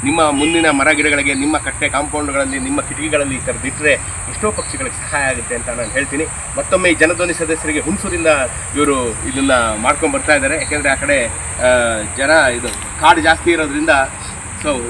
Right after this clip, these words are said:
ತುಂಬಾ ನೀರು ಬೇಕಾಗುತ್ತೆ. ಮಳೆ ಬರೋವರೆಗೂ ಅಲ್ಲಿ ಕಾಡು ಪ್ರಾಣಿಗಳು ಮತ್ತು ಪಕ್ಷಿಗಳಿಗೆ ನೀರಿಲ್ಲದೆ ಪರಿತಪಿಸುವ-, ಪರಿತಪಿಸುವಂಥ ಒಂದು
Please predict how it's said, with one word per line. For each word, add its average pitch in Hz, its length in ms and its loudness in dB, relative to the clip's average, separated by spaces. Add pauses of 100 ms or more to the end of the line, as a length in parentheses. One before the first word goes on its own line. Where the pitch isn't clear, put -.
(140)
ತುಂಬಾ 185 240 2
ನೀರು 175 180 6
ಬೇಕಾಗುತ್ತೆ. 156 400 0
ಮಳೆ 156 240 4
ಬರೋವರೆಗೂ 151 420 0
ಅಲ್ಲಿ 143 140 0
ಕಾಡು 139 240 -2
ಪ್ರಾಣಿಗಳು 156 440 -2
ಮತ್ತು - 320 -8
ಪಕ್ಷಿಗಳಿಗೆ 135 340 -4
ನೀರಿಲ್ಲದೆ 139 400 -2
ಪರಿತಪಿಸುವ-, - 720 -6
ಪರಿತಪಿಸುವಂಥ - 560 -6
ಒಂದು 123 300 -4